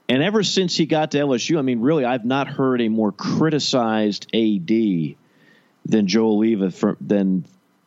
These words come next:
uh, f-, just based on my trips there. Uh, the guy is, is blasted routinely. And I've always said, I, you know,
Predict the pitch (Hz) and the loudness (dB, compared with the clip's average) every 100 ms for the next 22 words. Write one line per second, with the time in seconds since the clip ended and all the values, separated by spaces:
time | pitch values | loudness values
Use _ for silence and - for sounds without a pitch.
0 | _ - - - - 87 - - - 123 | _ -6 -4 -2 -2 -2 -4 -6 -2 -2
1 | 120 - 120 117 107 101 110 - 147 92 | 0 0 -2 0 0 2 0 0 0 -2
2 | 90 92 110 98 85 82 - 67 67 90 | -2 0 2 2 0 0 -2 -2 0 0
3 | 85 98 110 92 82 - 90 76 90 104 | 0 0 2 0 0 -2 -2 0 0 0
4 | 104 98 78 78 - 110 95 76 73 - | 0 -2 -2 -2 0 0 2 0 -4 -10
5 | - - 139 220 233 180 123 - 131 120 | -16 -4 -2 0 0 0 0 -2 -2 -2
6 | 117 110 85 - - 80 | -2 -4 -6 -8 -10 -8